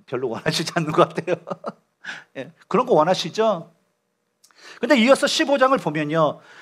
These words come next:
아브라함이 하나님께 이런 질문을 해요. "하나님, 분명히 십이 장 이 절, 삼 절에서 하나님께서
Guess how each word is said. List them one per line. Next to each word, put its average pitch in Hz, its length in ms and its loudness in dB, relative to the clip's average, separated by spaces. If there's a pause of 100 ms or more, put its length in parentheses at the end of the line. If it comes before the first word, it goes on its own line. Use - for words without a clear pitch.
아브라함이 208 480 2
하나님께 247 540 -4
이런 202 380 -2
질문을 226 420 -8
해요. 147 200 -10
"하나님, 262 640 0 (420)
분명히 269 880 4
십이 311 360 0
장 233 420 6
이 208 120 -6
절, 254 100 -2
삼 285 200 -2
절에서 214 320 2
하나님께서 226 480 0